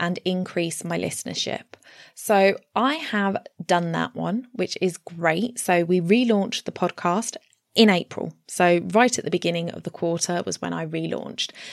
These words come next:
And I have been working on trying to increase the listenership through sharing it more often, being more active on social, having more guests on to share the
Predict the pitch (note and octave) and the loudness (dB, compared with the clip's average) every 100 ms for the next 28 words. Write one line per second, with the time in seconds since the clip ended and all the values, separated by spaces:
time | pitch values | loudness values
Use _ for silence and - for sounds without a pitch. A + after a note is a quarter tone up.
0 | - - A#3 D#4+ D#4+ - D4+ G3 F3+ F3 | -8 0 0 0 -4 -2 2 2 2 -2
1 | E3+ F3 - E3+ E3+ E3+ - F3 E3+ E3 | -6 -6 -6 -6 -6 -8 -4 -2 -2 -4
2 | E3+ E3+ E3+ - F3 D#3+ - E3+ G3 - | -4 -4 -6 -4 -4 -4 -4 -2 -2 -2
3 | F#3 - F#3+ - - - - - E3+ F#3 | -4 2 2 0 -8 -16 -16 -8 -4 -4
4 | - - - B3+ B3+ B3+ B3+ B3 B3 B3 | -6 -8 0 2 4 2 2 0 0 0
5 | A#3+ - B3+ B3 A#3+ A3+ F#3+ E3+ E3 - | -4 -4 -2 2 2 4 2 0 -4 -6
6 | - - D#3+ D#3+ D#3+ D#3+ - A#3 A#3 A3 | -10 -8 -8 -8 -8 -8 -4 0 0 0
7 | - A#3 A#3 A#3 - - - F3 E3 E3 | -2 2 0 -2 -16 -18 -6 -4 -2 -2
8 | E3 D#3 - A#3 - - - - - G#3+ | -2 -4 2 2 2 -4 -8 -10 -2 0
9 | A3 G#3+ G3 F#3 - F#3 F#3 F3 | 2 0 0 -4 2 2 2 0